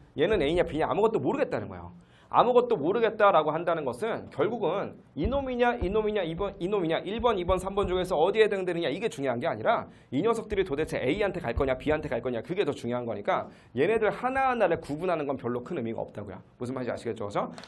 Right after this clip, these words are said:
구별하는 게 별로 큰 의미가 없다 보니까 얘네들은 그냥 이름이 뭐라고 되어 있던지 간에 그냥 싹 다 묶어버려요. 이렇게. 싹 다 묶어가지고 얘네들은 그냥 우리가 통칭 제조 간접 원가라는 이름으로 그냥 이렇게 써버릴 겁니다. 이렇게.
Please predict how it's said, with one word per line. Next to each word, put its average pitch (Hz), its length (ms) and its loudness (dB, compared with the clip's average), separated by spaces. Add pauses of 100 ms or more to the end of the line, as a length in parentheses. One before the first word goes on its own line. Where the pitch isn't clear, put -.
구별하는 175 380 4
게 175 80 0
별로 151 260 -2
큰 196 160 -6
의미가 135 220 0
없다 131 220 0
보니까 120 300 -2
얘네들은 139 540 -2 (300)
그냥 135 180 -2
이름이 170 280 0
뭐라고 151 360 2
되어 131 340 2
있던지 135 380 -2
간에 107 240 -8
그냥 107 220 -8
싹 - 180 -10
다 117 80 -4
묶어버려요. 101 440 -6
이렇게. 87 260 -18 (380)
싹 165 200 -2
다 175 80 4
묶어가지고 156 640 4
얘네들은 151 480 0
그냥 160 400 0
우리가 123 220 -2
통칭 160 400 -4 (200)
제조 151 440 0 (160)
간접 123 420 -2
원가라는 120 580 0
이름으로 107 280 -6
그냥 101 180 -12
이렇게 95 180 -14
써버릴 151 360 -10
겁니다. 95 260 -18
이렇게. 92 80 -20